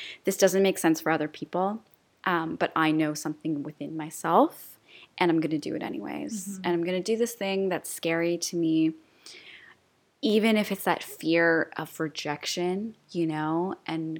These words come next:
Speaker 1: going back to the fears, it's like, "I'm gonna take this chance because at the end of the day, I'll regret not doing it,"
Speaker 2: Mm.
Speaker 1: you
Speaker 2: Yeah.
Speaker 1: know? So it, and then it, it brought you to this, this life on purpose, this life that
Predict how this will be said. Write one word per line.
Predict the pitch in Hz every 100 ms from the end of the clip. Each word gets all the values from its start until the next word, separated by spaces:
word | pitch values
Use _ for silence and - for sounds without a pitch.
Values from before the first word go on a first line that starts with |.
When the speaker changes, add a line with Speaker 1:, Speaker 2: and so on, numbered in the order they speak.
| -
Speaker 1:
going | 165 160
back | 156 156 -
to |
the | 160
fears, | 156 156 156 175 202 180
it's | -
like, | 170 165 156 - _ _ _ _ _ _ _ _ _ - -
"I'm | 185 196
gonna | 196
take | 185 185
this | - 170 -
chance | - 165 170 -
because | - 165 - 160 156 156 - - -
at | 175 -
the | 160
end | 165 160
of | 165
the | 160
day, | - 160 165 180 -
I'll | 170
regret | 160 160 151 -
not | 156 - 208 -
doing | - - - -
it," | - - 220
Speaker 2:
Mm. | 214 202 190 - _ _ -
Speaker 1:
you | 160
Speaker 2:
Yeah. | 156
Speaker 1:
know? | 160 180 240 _ _ -
So | 175 170
it, | 160 - -
and | 170
then | 170 170
it, | 165 - 175
it | -
brought | 165 -
you | 165
to | 160 -
this, | 165 156 - - - - - - _ -
this | 175 160
life | 165 165
on | 160 160
purpose, | - - - - -
this | 170 -
life | 160 160 - - - _ -
that | 165 160 156